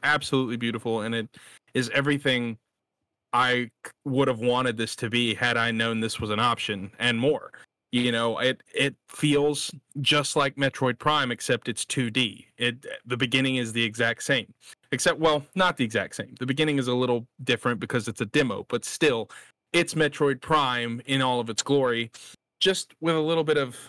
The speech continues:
a different feel. And the music is incredible. You guys know I'm a huge advocate for music, and the game looks great. And this is just the demo, so we don't know how it's gonna look when they release the full version. But what I do know is that it's going to be just as good as what I've played so far,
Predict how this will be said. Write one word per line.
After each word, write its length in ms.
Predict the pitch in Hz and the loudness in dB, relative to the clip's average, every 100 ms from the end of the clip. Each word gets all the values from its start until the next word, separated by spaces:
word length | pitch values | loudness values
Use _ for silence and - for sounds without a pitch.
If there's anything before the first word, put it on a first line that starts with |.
| - | -4
a 80 | |
different 380 | 135 147 147 135 | 0 0 0 -4
feel. 420 | - 123 104 90 _ - | -2 -4 -4 -8 _ -4
And 440 | 123 120 120 117 - | -2 0 -2 -6 -6
the 100 | 127 | -2
music 380 | 131 143 139 - | 0 0 -2 -4
is 120 | 117 | -8
incredible. 600 | 107 - 170 160 156 151 | -8 0 2 2 2 0
You 120 | 139 | 0
guys 180 | 135 117 | 0 0
know 140 | 120 | -2
I'm 100 | 120 | -2
a 40 | 110 | -4
huge 300 | - 170 156 | -2 -4 -2
advocate 480 | 156 147 139 135 139 | -2 -2 -2 -6 -8
for 80 | 120 | -6
music, 440 | 120 131 127 - - - _ _ | -4 -2 -4 -6 -20 -20 _ _
and 140 | 135 123 | -2 -2
the 40 | |
game 400 | 117 147 139 123 | 2 2 2 -2
looks 380 | 127 143 131 - - - | 0 0 0 -6 -8 -14
great. 500 | 120 117 117 101 - - _ | -8 -4 -2 -4 -10 -20 _
And 280 | 147 139 135 | -2 0 0
this 180 | 165 - | -2 0
is 160 | 185 143 | -2 -2
just 260 | 156 - | -4 -4
the 80 | 135 | -6
demo, 360 | 139 247 190 175 | -2 0 2 0
so 200 | - 165 | -2 -2
we 140 | 196 | 0
don't 240 | 202 185 | 0 -2
know 280 | 165 165 165 | -2 2 2
how 240 | 147 156 156 | 2 0 0
it's 100 | 143 | -2
gonna 160 | 143 131 | -4 -2
look 220 | 135 131 | -2 -2
when 80 | 123 | -4
they 80 | |
release 300 | 117 113 117 | -2 -4 -8
the 80 | - | -10
full 240 | 117 156 139 | 0 2 2
version. 400 | 123 117 117 127 - - _ _ | 0 -2 -8 -10 -16 -20 _ _
But 140 | 147 127 | 0 2
what 120 | 127 | 2
I 100 | 117 | 0
do 200 | 113 147 | 2 2
know 260 | 135 120 120 | 2 0 -2
is 200 | 123 117 | -2 0
that 160 | 127 | 0
it's 120 | 123 - | 0 0
going 220 | 131 117 | -2 -2
to 60 | - | -4
be 140 | 113 | -4
just 260 | 113 170 - | 0 -2 0
as 120 | 127 | -2
good 180 | 123 120 | 0 0
as 140 | 107 | -2
what 180 | 117 117 | -2 -2
I've 220 | 113 123 - | 0 -2 -2
played 220 | 123 110 | -4 -4
so 140 | - 107 | -4 -6
far, 380 | - 101 98 | -4 -2 -4